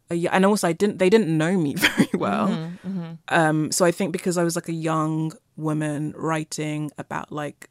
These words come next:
Speaker 1: and I'm quite progressive and liberal and whatever, I think they thought it'd be, like, okay.
Speaker 2: Yeah. There's, there is definitely that.
Speaker 1: Um, I can't remember why I brought that up, but I just think it's
Speaker 2: No, it, it,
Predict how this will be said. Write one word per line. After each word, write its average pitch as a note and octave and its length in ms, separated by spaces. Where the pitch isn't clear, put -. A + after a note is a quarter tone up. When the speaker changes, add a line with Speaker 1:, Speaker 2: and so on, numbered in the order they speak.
Speaker 1:
and E3 80
I'm D#3 80
quite - 220
progressive D#3+ 680
and D#3+ 120
liberal D#3 280
and D#3 80
whatever, D#3 300
I D3+ 140
think D#3+ 160
they D#3 100
thought C#3 220
it'd - 120
be, E3+ 140
like, D#3+ 240
okay. D#3+ 580
Speaker 2:
Yeah. D#3 360
There's, E3 400
there F3 220
is F3 160
definitely D#3+ 460
that. D#3 440
Speaker 1:
Um, D#3+ 640
I F3+ 60
can't A#3 220
remember A3 200
why F#3 200
I - 20
brought D3+ 200
that - 200
up, - 160
but - 120
I E3 60
just - 220
think D#3 240
it's - 420
Speaker 2:
No, D4+ 140
it, D#4+ 80
it, D#4 400